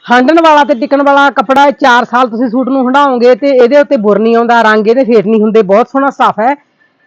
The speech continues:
ਤੇ ਇਹ ਸੂਟ ਮੈਂ ਤੁਹਾਨੂੰ ਬਹੁਤ ਵਾਜਬ ਰੇਟ ਤੇ ਦੇਵਾਂਗੀ। ਤੇ ਵੀਡੀਓ ਆਪਾਂ ਸ਼ੁਰੂ ਕਰਦੇ ਹਾਂ, ਸਾਰੇ ਜਣਿਆਂ ਨੇ ਦੇਖਣੀ ਹੈ। ਨਾਲ ਦੀ ਨਾਲ ਮੈਂ ਲੋਕੇਸ਼ਨ ਦੱਸਦੀ ਹੁੰਦੀ ਹਾਂ, ਜਿਹੜੀ ਮੇਰੀ ਸ਼ਾਪ ਹੈ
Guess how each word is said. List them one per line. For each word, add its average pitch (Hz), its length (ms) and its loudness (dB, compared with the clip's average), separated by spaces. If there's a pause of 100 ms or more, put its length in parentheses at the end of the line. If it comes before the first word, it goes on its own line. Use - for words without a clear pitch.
(240)
ਤੇ 285 140 2
ਇਹ 311 320 2
ਸੂਟ 302 300 0 (140)
ਮੈਂ 302 140 0
ਤੁਹਾਨੂੰ 294 240 -2
ਬਹੁਤ 254 240 0
ਵਾਜਬ 247 320 0
ਰੇਟ 262 200 2
ਤੇ 285 160 -2
ਦੇਵਾਂਗੀ। 240 440 2 (680)
ਤੇ 302 300 4 (180)
ਵੀਡੀਓ 262 220 4
ਆਪਾਂ 330 200 2
ਸ਼ੁਰੂ 269 220 0
ਕਰਦੇ 302 240 0
ਹਾਂ, 302 60 0
ਸਾਰੇ 269 300 2
ਜਣਿਆਂ 311 180 2
ਨੇ 269 100 0
ਦੇਖਣੀ 269 300 0
ਹੈ। 294 80 0
ਨਾਲ 262 220 0
ਦੀ 285 80 -4
ਨਾਲ 302 140 0
ਮੈਂ 294 100 0
ਲੋਕੇਸ਼ਨ 240 380 0
ਦੱਸਦੀ 254 320 2
ਹੁੰਦੀ 262 160 -2
ਹਾਂ, 262 60 -2
ਜਿਹੜੀ 247 220 -2
ਮੇਰੀ 285 640 -2
ਸ਼ਾਪ 226 380 2
ਹੈ 262 180 2